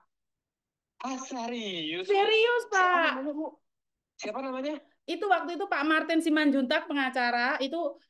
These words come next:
Speaker 2: eh, mereka ada di salah satu sidang, terus mereka ngomong tentang, eh, Bea Cukai, Bea Cukai, terus mereka bilang,
Speaker 1: Hmm.
Speaker 2: "Eh, saya itu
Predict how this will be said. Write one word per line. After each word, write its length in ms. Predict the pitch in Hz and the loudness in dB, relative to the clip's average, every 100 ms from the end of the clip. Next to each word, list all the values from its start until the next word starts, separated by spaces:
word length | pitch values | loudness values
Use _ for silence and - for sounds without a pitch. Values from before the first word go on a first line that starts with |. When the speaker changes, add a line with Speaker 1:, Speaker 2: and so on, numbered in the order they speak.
| _ - | _ 2
Speaker 2:
eh, 80 | |
mereka 400 | 269 269 294 294 | 4 6 6 6
ada 160 | 262 262 | 8 6
di 80 | 240 | 4
salah 320 | 254 247 240 | 4 4 4
satu 260 | 262 247 269 | 2 2 -2
sidang, 460 | 254 202 240 285 | -2 2 4 4
terus 160 | 285 277 | 0 -2
mereka 300 | 254 247 302 | 0 0 2
ngomong 400 | 294 302 311 277 | 2 2 2 2
tentang, 320 | 247 247 247 240 | 2 2 0 0
eh, 140 | 220 214 | -2 2
Bea 160 | 220 | 0
Cukai, 240 | 202 226 220 | 0 -2 0
Bea 180 | 220 | 0
Cukai, 220 | 202 220 294 | 0 0 0
terus 140 | 294 | 2
mereka 240 | 277 277 277 | 4 4 4
bilang, 400 | 277 285 254 - | 2 2 0 -4
Speaker 1:
Hmm. 240 | 147 143 | -6 -6
Speaker 2:
"Eh, 340 | - 269 285 277 - | 2 4 4 2 -2
saya 320 | 302 311 | 6 8
itu 80 | 339 | 8